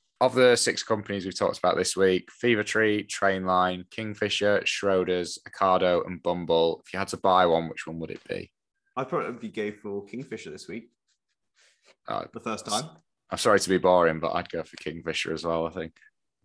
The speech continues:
Speaker 2: <laughs> Not Bumble.
Speaker 1: Not Bumble, no.
Speaker 2: Okay,
Speaker 1: No,
Speaker 2: maybe
Speaker 1: not Bumble.
Speaker 2: Match.
Speaker 1: May-, maybe Match. I'd have to have a proper look into it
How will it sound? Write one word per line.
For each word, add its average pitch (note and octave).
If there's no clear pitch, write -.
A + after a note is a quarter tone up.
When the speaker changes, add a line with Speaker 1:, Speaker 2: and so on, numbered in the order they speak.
Speaker 2:
<laughs> -
Not E3
Bumble. D3+
Speaker 1:
Not C#3
Bumble, G#2
no. G#2
Speaker 2:
Okay, C#3
Speaker 1:
No, G2
Speaker 2:
maybe C#3
Speaker 1:
not C3
Bumble. A2+
Speaker 2:
Match. -
Speaker 1:
May-, D3
maybe E3+
Match. G2
I'd A#2+
have C#3
to D3+
have B2+
a A2
proper G2+
look F#2+
into F#2
it D2